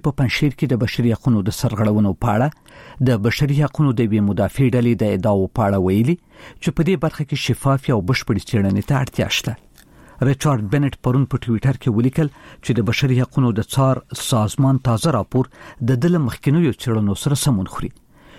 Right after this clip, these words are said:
هیومن رایټس واچ پرون په خپل راپور کې طالبان تورن کړل چې د پنجشیر په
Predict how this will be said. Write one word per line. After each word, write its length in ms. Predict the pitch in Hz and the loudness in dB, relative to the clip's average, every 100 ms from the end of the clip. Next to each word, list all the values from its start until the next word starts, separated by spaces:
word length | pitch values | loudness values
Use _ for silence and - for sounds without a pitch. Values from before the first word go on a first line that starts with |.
| - | -4
هیومن 260 | 156 131 113 | 0 2 2
رایټس 260 | 117 98 - | 0 -2 -2
واچ 200 | 135 131 - | -2 -2 -2
پرون 200 | 117 131 | 0 0
په 80 | - | -2
خپل 160 | - 123 | -2 0
راپور 280 | 110 - 131 - | 0 0 -2 -2
کې 120 | - | 0
طالبان 340 | 110 98 120 113 | 0 2 0 0
تورن 200 | 113 113 127 | 0 0 2
کړل 160 | 170 - | -2 -2
چې 400 | - - - 113 | -12 -20 -6 -2
د 100 | 120 | 0
پنجشیر 320 | 127 107 175 | 0 0 -2
په 80 | 139 | 0